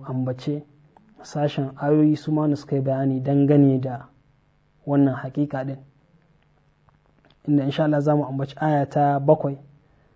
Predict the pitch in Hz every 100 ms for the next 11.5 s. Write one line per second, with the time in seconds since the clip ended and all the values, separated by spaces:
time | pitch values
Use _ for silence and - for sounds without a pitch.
0 | _ _ - 151 143 143 139 139 143 143
1 | 131 131 135 131 127 139 139 131 - _
2 | _ _ _ _ _ - 143 147 143 139
3 | 143 147 147 143 131 127 131 135 127 127
4 | - _ _ _ _ _ _ _ - 147
5 | 143 143 151 135 139 147 143 135 143 143
6 | - 131 156 156 139 - _ _ _ _
7 | _ _ _ _ _ 151 147 135 143 156
8 | 151 131 - - - _ _ 147 135 151
9 | 156 156 151 139 135 135 139 165 160 -
10 | - _ _ _ _ _ _ _ 143 131
11 | 135 165 160 151